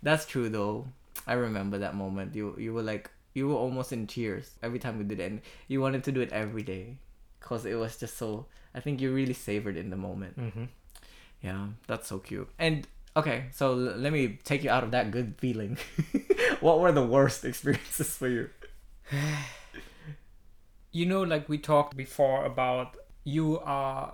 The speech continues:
Speaker 2: as a tourist, are being disrespectful, uh,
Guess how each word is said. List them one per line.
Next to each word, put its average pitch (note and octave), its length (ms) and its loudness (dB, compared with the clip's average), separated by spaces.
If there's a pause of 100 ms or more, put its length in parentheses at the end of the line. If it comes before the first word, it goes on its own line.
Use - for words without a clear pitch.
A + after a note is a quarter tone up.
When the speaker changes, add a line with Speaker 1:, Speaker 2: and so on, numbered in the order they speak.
(120)
Speaker 2:
as C3 160 -2
a C#3 60 -4
tourist, C#3+ 560 -2
are B2+ 140 -2
being A#2+ 340 -4
disrespectful, C3+ 1300 -6 (160)
uh, C3+ 300 -8